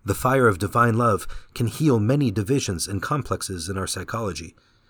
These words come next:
if we consistently open ourselves up to it. Conversation with Christ. Lord, keep me from that spiritual anorexia that makes me lose the hunger for your presence in my life.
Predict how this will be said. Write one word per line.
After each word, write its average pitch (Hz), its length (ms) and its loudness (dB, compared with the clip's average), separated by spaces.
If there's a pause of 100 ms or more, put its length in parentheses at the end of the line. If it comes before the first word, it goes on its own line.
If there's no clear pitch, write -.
(340)
if - 140 -6
we 117 80 2
consistently 104 720 -2
open 113 280 -2
ourselves 87 460 -4
up 123 140 -6
to 82 180 -12
it. 76 160 -18 (2500)
Conversation 98 560 -4
with 87 100 -10
Christ. - 400 -10 (1800)
Lord, 117 280 0 (640)
keep 170 220 -2
me 123 160 4
from 113 260 0
that 110 240 0
spiritual 131 520 0
anorexia 110 720 -2 (420)
that 117 120 2
makes 135 260 2
me 113 120 2
lose 123 320 2
the 104 120 -4
hunger 117 300 -2
for - 140 -6
your 95 120 -2
presence - 460 0
in 95 80 -6
my 87 140 -6
life. 80 340 -12